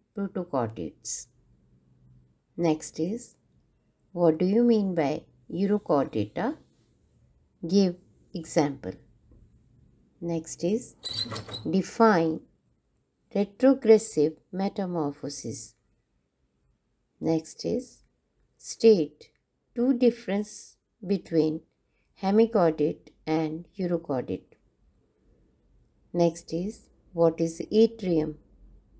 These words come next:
How does it differs from coelom?" Next is,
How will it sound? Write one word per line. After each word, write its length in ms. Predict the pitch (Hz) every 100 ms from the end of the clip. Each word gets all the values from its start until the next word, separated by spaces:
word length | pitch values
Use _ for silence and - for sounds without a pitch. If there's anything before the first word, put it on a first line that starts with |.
| _ _ - - - - -
How 160 | 208 214
does 340 | 220 170 160 - - _ _ _ - -
it 200 | 190 175 208
differs 460 | 208 240 247 240 -
from 360 | 139 143 160 175 _ _ _ - -
coelom?" 420 | 190 175 147 - _ _ _ _ _ _ _ _ _ _ _ _ _ _ _ _ _ 170
Next 320 | 165 165 - 160
is, 340 | 180 233 -